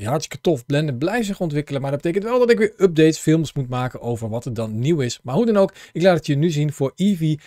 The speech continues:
en Cycles in deze video in hoog tempo. Dus wil je het in wat lager tempo, dan moet je video nummer zesenzestig kijken voor render in Eevee en nummer zevenenzestig voor render in Cycles. En heb jij niet zo'n beste computer of je hebt überhaupt gewoon zin om lang te wachten, dan kun je ook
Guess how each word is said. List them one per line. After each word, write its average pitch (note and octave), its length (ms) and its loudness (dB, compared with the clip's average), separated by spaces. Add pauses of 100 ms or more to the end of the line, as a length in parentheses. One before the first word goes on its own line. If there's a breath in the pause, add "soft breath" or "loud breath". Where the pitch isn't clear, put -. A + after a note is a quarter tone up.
(180 loud breath)
en G3+ 160 0
Cycles C#3+ 440 -2
in B2 160 -6
deze A2+ 280 -2
video A2 400 -4
in A2 160 -6
hoog G#2+ 340 -4
tempo. D3 440 0
Dus B2+ 200 0
wil E3+ 120 4
je G#3+ 100 8
het G#3+ 140 0
in A3+ 80 0
wat A3+ 140 0
lager B3+ 280 2
tempo, G3 400 4 (360 loud breath)
dan F3+ 120 2
moet F#3 160 2
je D#3+ 120 2
video D3 280 4
nummer B2+ 220 -2
zesenzestig D#3 540 -4
kijken B2 320 -2
voor A2+ 160 -4
render F3 300 0
in D#3 100 0
Eevee B2+ 380 -4
en A#2 60 -4
nummer A2+ 320 -4
zevenenzestig A2+ 680 -4
voor G#2+ 160 -6
render G#2+ 260 -4
in A2 140 -4
Cycles. F3 500 2
En B2+ 160 0 (240 loud breath)
heb B2 140 -8
jij B2 120 0
niet C3+ 120 2
zo'n C3+ 120 0
beste C3 240 2
computer A3 400 0
of - 320 -10
je C#3 60 -12
hebt A#2 100 -8
überhaupt A#2 240 -4
gewoon A2+ 160 -4
zin A2+ 120 -2
om A2+ 80 -4
lang D#3+ 140 -2
te G3 60 -4
wachten, G3+ 280 0
dan F3+ 80 0
kun A#3 120 0
je A3+ 100 0
ook B3 260 2